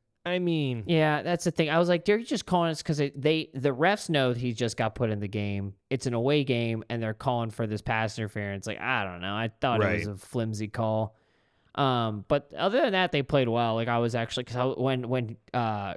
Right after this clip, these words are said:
Speaker 2: Jaden Davis went down, I was like, "Well, shoot, Porter's out, Jaden Davis. Like, who's gonna be our corners?" And then I remember the Brown brothers, and they,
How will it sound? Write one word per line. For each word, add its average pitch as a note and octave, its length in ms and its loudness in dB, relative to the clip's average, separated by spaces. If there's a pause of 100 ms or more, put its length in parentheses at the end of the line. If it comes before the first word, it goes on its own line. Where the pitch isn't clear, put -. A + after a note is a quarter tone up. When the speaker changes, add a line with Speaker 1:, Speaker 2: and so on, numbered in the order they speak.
Speaker 2:
Jaden C#3 280 0
Davis C#3+ 340 2
went G#2 160 -4
down, G#2 200 -4
I - 20 -4
was F#2+ 120 -6
like, G2+ 200 -4
"Well, - 80 -10
shoot, - 340 -2
Porter's D3+ 320 0
out, D#3 180 2
Jaden C3+ 200 -2
Davis. D3+ 200 0
Like, A2 140 -6
who's E3 240 -2
gonna D#3+ 160 0
be C3 140 0
our A2 80 -2
corners?" B2 480 -2
And G#2 120 -4
then G#2 320 -4
I G#2 60 -6
remember A#2 260 -2
the A2+ 80 -2
Brown C3 280 0
brothers, G2+ 240 0
and G2+ 80 -8
they, B2 160 0